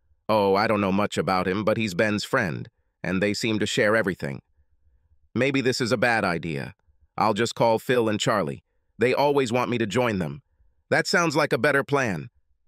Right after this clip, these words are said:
Stay away from Colin. You shouldn't mess with him." "Okay, he's not on my list anymore. So you don't mind golf?" "I don't mind, because I'll still be absent." "Why don't we have dinner at the Cypress Inn restaurant later?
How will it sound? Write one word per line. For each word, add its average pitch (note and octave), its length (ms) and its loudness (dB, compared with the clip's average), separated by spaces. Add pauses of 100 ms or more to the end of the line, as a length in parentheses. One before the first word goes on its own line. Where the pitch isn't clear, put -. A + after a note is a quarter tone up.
(100)
Stay D3 240 0
away C3+ 200 2
from A#2 180 -2
Colin. A2 460 0 (380)
You B2 100 -2
shouldn't A#2+ 280 2
mess B2 200 0
with G#2+ 120 0
him." D#2 260 -4 (540)
"Okay, B2+ 340 2
he's A#2+ 180 -2
not B2+ 180 2
on C3 120 2
my B2 140 2
list B2 280 0
anymore. G2 480 0 (420)
So - 140 0
you B2 140 2
don't C#3+ 160 2
mind B2+ 240 0
golf?" C#3 440 0 (720)
"I G#2+ 100 2
don't A#2+ 180 2
mind, A2 460 0 (380)
because A#2 300 0
I'll A2+ 140 2
still A#2 240 0
be A2+ 160 0
absent." A2+ 500 -4 (720)
"Why G3+ 140 4
don't A#3 180 2
we F#3 120 4
have D3+ 220 2
dinner B2+ 320 2
at G#2+ 100 0
the A#2 100 0
Cypress A#2+ 500 0
Inn A2+ 220 0
restaurant A2 480 0
later? G2 400 0